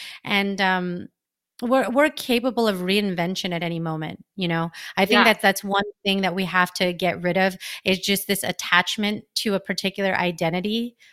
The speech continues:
Speaker 1: because it's what you've
Speaker 2: Totally.
Speaker 1: done.
Speaker 2: Yeah, we're like,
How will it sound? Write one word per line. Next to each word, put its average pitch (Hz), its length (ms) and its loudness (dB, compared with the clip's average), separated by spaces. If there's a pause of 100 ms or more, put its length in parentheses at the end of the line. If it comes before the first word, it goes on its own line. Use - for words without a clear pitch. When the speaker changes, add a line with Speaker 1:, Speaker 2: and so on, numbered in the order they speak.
(160)
Speaker 1:
because 202 440 2
it's 185 200 -4
what 196 100 2
you've 208 120 2
Speaker 2:
Totally. 175 120 -2
Speaker 1:
done. 160 360 0 (1200)
Speaker 2:
Yeah, 220 300 6
we're 208 220 6
like, 220 200 4